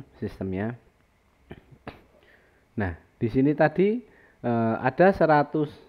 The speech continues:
eh, sembilan puluh enam komentar pada sembilan ko-, eh, pada video tadi.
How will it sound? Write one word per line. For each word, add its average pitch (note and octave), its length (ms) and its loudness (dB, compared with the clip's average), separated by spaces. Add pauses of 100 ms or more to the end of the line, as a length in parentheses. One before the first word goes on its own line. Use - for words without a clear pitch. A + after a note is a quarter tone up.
(100)
eh, A2+ 480 -4
sembilan A#2+ 400 0
puluh C3 240 -2
enam C3 160 0
komentar A#2+ 560 -2
pada G#2+ 240 -8
sembilan G2+ 640 -8
ko-, - 240 -14
eh, G2+ 160 -12
pada G2+ 720 -6
video G2+ 400 -4 (1160)
tadi. G2+ 400 -6